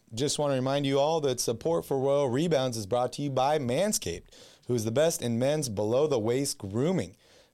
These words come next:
Manscaped offers precision engineered tools for your family jewels. Manscaped's Performance Package, the ultimate men's hygiene bundle.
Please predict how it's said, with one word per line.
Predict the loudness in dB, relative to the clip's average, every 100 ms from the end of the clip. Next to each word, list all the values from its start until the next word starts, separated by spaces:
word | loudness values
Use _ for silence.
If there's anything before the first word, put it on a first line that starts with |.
| -4
Manscaped | -2 0 -2 0
offers | 0 0 -2 -4
precision | -4 -4 -2 0 0 -2
engineered | -2 -4 -2 -2 -4
tools | -4 0 0 -2
for | -8 -8 -4
your | -4
family | -6 -4 -4 -4 -6 -8
jewels. | -6 -2 0 0 -4 -10 -10
Manscaped's | -6 -2 -2 -2 -4 -4
Performance | -8 -6 -4 -4 -4
Package, | -2 -2 -2 -6 -6
the | -4
ultimate | -2 -2 -2 -4 -2
men's | -2 -2 -4
hygiene | -6 -4 -2 -2 -4 -4
bundle. | -4 -2 -2 -2 -4